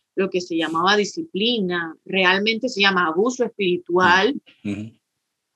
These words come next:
Speaker 1: la cosa cambia totalmente. Entonces, cambia como yo lo veo y cla-, y cambia incluso como lo trabajo y lo sano.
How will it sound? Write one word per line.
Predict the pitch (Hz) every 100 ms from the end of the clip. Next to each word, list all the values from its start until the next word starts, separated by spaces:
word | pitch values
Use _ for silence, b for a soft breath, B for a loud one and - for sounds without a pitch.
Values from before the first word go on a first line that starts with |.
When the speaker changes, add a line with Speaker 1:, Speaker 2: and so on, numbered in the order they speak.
| _
Speaker 1:
la | 233 214 214
cosa | 220 294
cambia | 254 262 262 226
totalmente. | 202 185 180 180 180 175 170 165 - 202
Entonces, | 202 214 262 262 - _ -
cambia | 226 233 247 285 294 339 - _ _ _ _ -
como | 233 233
yo | 226 220
lo | 233 233
veo | 240 262
y | 294
cla-, | - 240 220 220
y | 208
cambia | 208 202 247
incluso | 233 247 294
como | 269 226 208
lo | 185 196 190 185
trabajo | 175 170 165 170 165 262
y | 247
lo | 185
sano. | 170 196 208 240 185 143